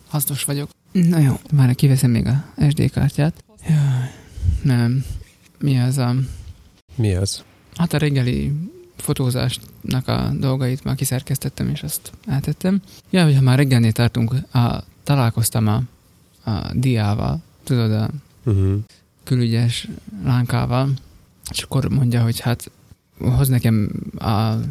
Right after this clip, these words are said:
Speaker 1: arculatos dolgok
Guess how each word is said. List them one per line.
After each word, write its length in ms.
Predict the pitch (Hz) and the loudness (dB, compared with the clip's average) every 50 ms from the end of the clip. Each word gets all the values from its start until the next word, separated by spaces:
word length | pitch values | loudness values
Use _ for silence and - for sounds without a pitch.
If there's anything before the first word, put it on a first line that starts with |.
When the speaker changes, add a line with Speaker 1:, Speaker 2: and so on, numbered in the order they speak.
| - - - - - - 220 - _ - - - - 170 - - - - | -8 -12 -18 -20 -20 -18 -18 -18 _ -20 -20 -18 -18 -18 -18 -16 -12 -6
Speaker 1:
arculatos 920 | - - 127 - - - 135 123 110 120 - - 123 123 - - - - - | -2 0 0 0 0 0 2 2 2 0 0 0 -2 -2 -2 -4 -6 -6 -4
dolgok 420 | - 143 123 123 123 120 120 117 | 0 0 2 2 2 2 0 0